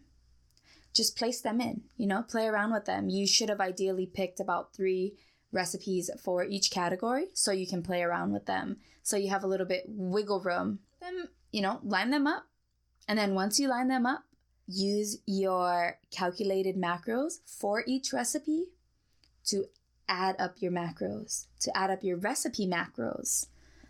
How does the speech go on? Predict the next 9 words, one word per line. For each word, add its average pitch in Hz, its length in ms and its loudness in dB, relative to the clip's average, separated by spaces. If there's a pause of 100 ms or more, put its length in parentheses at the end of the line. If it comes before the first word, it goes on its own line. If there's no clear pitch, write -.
So 190 580 0
let's 202 320 -2
say 190 540 2
dinner 190 380 2
has 180 720 0 (480)
five 196 360 0
grams 175 280 0
of 175 120 -4
carbs 170 580 0